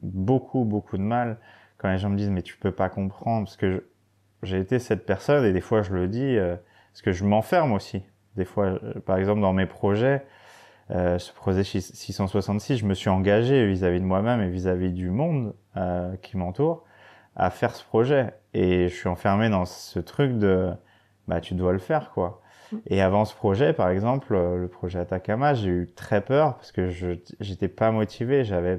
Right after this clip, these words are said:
Speaker 1: peur. J'avais peur de ce projet, j'avais peur de moi, est-ce que j'étais prêt, est-ce que j'étais pas prêt ? Et là, je me suis enfermé dans ma bulle à me dire, euh, «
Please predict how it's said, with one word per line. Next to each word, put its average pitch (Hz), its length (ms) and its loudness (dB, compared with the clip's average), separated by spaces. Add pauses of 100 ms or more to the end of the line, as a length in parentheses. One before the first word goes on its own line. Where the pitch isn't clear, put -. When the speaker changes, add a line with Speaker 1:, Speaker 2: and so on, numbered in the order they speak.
(200)
Speaker 1:
peur. 143 460 0
J'avais 90 220 -4
peur 101 200 0
de 95 120 2
ce - 100 -6
projet, 110 400 0
j'avais 92 220 -2
peur 95 240 0
de 92 100 0
moi, 117 300 0
est-ce - 120 -8
que 120 120 -4
j'étais 107 260 -4
prêt, - 280 -6
est-ce - 100 -8
que 95 100 -8
j'étais - 200 -8
pas - 140 -6
prêt ? 131 300 -8 (720)
Et 90 100 2
là, 110 100 6
je 117 80 0
me 101 60 0
suis - 160 -4
enfermé 98 380 0
dans 98 100 4
ma 95 160 4
bulle 131 300 2
à 107 80 4
me 95 100 2
dire, 117 220 2
euh, « 90 160 2